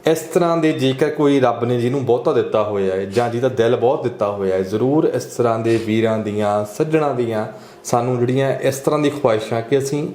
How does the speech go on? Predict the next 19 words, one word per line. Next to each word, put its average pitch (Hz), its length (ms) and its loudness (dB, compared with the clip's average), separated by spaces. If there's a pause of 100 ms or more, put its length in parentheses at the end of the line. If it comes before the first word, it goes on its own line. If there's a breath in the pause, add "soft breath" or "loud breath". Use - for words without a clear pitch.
ਗੌਰਮੈਂਟ 131 560 2
ਟੈਸਟ 135 280 0
ਦੇ 127 100 0
ਲਈ, 127 140 2
ਪੜ੍ਹਾਈ 127 320 0
ਦੇ 110 160 0
ਲਈ 110 180 0
ਜੇਕਰ 110 280 0
ਕੋਈ 113 140 -2
ਫਾਈਨੈਂਸ਼ੀਅਲ 110 420 -2
ਹੈਲਪ 104 240 -2
ਕਰ 104 160 0
ਦੇਵੇ, 104 360 2 (640 loud breath)
ਇਹ 190 120 6
ਜ਼ਰੂਰ 165 280 2
ਸੋਚਣਾ 131 360 0
ਚਾਹੀਦਾ। 104 340 0
ਫਿਰ 196 280 2
ਵੀ 214 240 0